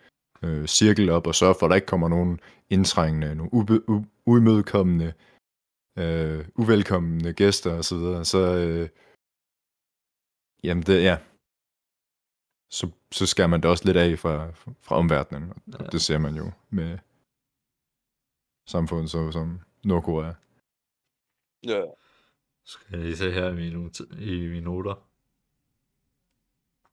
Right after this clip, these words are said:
Speaker 3: Uh, han lavede noter i Mius.
Speaker 2: Ja.
Speaker 1: Ja, ja, ja.
Speaker 3: For delen, altså.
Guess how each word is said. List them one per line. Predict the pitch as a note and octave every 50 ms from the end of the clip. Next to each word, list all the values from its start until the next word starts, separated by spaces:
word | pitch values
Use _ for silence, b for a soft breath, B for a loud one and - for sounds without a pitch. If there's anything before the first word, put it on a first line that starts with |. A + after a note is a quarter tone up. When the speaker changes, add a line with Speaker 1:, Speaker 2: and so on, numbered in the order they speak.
| _ _ _ _ _ _ _ _ _ _ _ _ _ _ _ _ _
Speaker 3:
Uh, | G2+ F2+ D#2+
han | F2 F2 E2
lavede | E2 E2 E2
noter | E2+ F2+ G2+ A#2+ B2+ A#2+ A2+ - _ _ _ _
i | A2+ G#2+
Mius. | G2 F2+ F#2+ G#2 - - G#2 F2
Speaker 2:
Ja. | E2 E2+ - - b b b b _ _ _ -
Speaker 1:
Ja, | D#2+ E2+ F#2
ja, | G#2+ A#2+ C3 C3 B2 B2 B2 B2 B2 B2+ B2
ja. | A#2+ A#2 - _ _ _ _ _ _ _
Speaker 3:
For | - G#2+ G#2 A2 A#2 - _ _ _ -
delen, | C3+ G#2+ G2 F#2+ G2 F#2+ G2 F#2+ G2
altså. | G2+ G2+ - - -